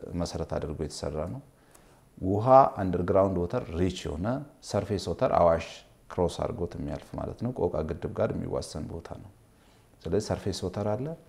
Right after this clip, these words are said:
አንደርግራውንድ ወተር አለ ማለት ነው። ስለዚህ ለአንድ ዞን ልማት፣ አንድ ከተማ ልማት በጣም ወሳኝ ናቸው የሚባሉ አስፈላጊ የሆኑ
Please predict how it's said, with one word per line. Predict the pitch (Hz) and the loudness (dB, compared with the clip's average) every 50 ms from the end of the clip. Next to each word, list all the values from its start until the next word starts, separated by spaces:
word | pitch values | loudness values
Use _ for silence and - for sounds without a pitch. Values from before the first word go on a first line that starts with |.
| - _ _ - _ | -20 _ _ -16 _
አንደርግራውንድ | 85 90 90 87 85 80 85 85 80 78 78 73 | -6 -4 -2 -2 -2 -2 -2 -4 -4 -4 -4 -6
ወተር | 76 - - 78 69 | -8 -8 -8 -10 -10
አለ | 69 - - 62 | -10 -10 -10 -10
ማለት | 69 - 92 95 - | -10 -10 -12 -12 -14
ነው። | - - - | -14 -16 -16
ስለዚህ | - - 78 78 78 98 113 131 143 143 - - - - - - - _ _ | -12 -8 -6 -6 -2 0 0 -2 -2 -4 -10 -20 -20 -20 -20 -20 -20 _ _
ለአንድ | - 80 85 90 87 85 | -4 -2 -2 0 -2 -2
ዞን | 80 85 82 80 78 76 76 | -2 -2 -2 -2 -2 -6 -4
ልማት፣ | 80 90 95 110 131 135 - - - - _ - _ _ - | -2 -2 0 0 0 -2 -4 -8 -18 -20 _ -20 _ _ -12
አንድ | - - - - | -10 -10 -10 -10
ከተማ | - - - - 73 71 71 73 | -12 -12 -12 -10 -10 -10 -10 -10
ልማት | 78 85 98 113 113 | -8 -8 -8 -8 -8
በጣም | - - - 87 101 | -8 -6 -6 -4 -4
ወሳኝ | 92 80 - - - 73 | -4 -6 -8 -10 -10 -10
ናቸው | 67 67 71 - - - | -10 -12 -14 -10 -8 -8
የሚባሉ | 71 71 67 67 - 85 95 117 135 143 - - - - - - - - - - _ _ - - - | -6 -6 -8 -6 -4 -4 -4 -4 -6 -8 -8 -14 -20 -20 -20 -20 -20 -20 -20 -20 _ _ -20 -18 -16
አስፈላጊ | - 95 - - 127 113 82 76 78 80 | -14 -14 -6 -2 0 0 0 -2 -2 -4
የሆኑ | 76 80 87 98 | -8 -8 -8 -8